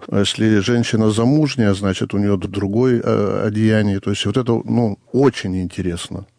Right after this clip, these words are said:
То есть человек себя в одежде раскрывает. То есть и человек подходящий, кто-то в этом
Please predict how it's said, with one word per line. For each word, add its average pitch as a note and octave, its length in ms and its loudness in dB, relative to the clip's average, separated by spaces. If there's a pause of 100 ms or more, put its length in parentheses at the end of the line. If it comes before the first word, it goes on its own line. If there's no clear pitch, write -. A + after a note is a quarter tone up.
(180)
То - 140 -10
есть F2+ 100 -10
человек A2+ 420 0
себя G2 460 -2
в F#2 160 -4
одежде A#2 440 0
раскрывает. G#2 600 -2
То - 80 -2
есть - 120 -2
и - 40 -6
человек A2 320 0
подходящий, G2+ 760 -2 (140)
кто-то - 440 -4
в G2 40 -2
этом G2+ 220 -8